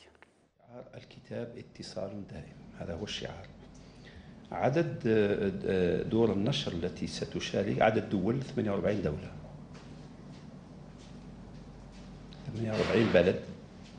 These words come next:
عدد دور النشر تسعمائة واثنين وستين. عدد دور النشر الجزائرية مائتين واحد وتسعين.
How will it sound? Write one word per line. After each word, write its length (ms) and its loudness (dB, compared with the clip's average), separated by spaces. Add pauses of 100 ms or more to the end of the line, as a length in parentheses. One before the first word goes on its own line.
(320)
عدد 340 6
دور 200 4
النشر 600 2 (840)
تسعمائة 480 4
واثنين 240 4
وستين. 400 -4 (3500)
عدد 500 6
دور 220 6
النشر 380 4
الجزائرية 1000 6 (320)
مائتين 360 4
واحد 220 2
وتسعين. 440 -4